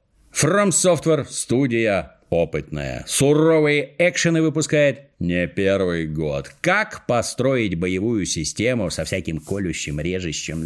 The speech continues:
знают получше многих. Вот и в Elden Ring. Рубить всякую сволочь интересно и даже приятно.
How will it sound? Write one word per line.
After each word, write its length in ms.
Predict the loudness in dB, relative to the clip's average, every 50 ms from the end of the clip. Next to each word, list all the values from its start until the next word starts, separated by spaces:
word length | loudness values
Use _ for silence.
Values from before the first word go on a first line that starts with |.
| -4
знают 520 | -4 -2 -2 -4 -4 -4 -4 -6 -6 -6 -6
получше 420 | -4 -4 -4 -4 -6 -6 -6 -4
многих. 640 | -4 -4 -4 -4 -4 -6 -6 -8 -8 -10 -10 -12 -12 -12 -12 -12 -12 -8 -2
Вот 320 | 0 2 2 2 2 0 -2
и 80 | -2
в 140 | 0 0 0
Elden 440 | 0 0 0 0 0 0 0 0 0
Ring. 240 | 0 0 -2 -4 -4 -4
Рубить 680 | -2 0 2 2 2 2 2 2 2 0 -2 -4 -4
всякую 520 | -6 -4 0 0 0 0 -2 -2 -2 -2 0
сволочь 540 | 0 0 0 0 0 0 0 -2 -2 -6 _
интересно 960 | -8 -8 -6 -4 -4 -2 -2 -2 0 0 0 0 0 0 0 0 0 0 -2 -4 -8 -20 _ -8
и 100 | -8 -6
даже 300 | -4 -4 -4 -4 -4 -4
приятно. 920 | -2 0 0 2 2 4 4 4 2 2 0 -4 -6 -8 -8 -10 -16 -20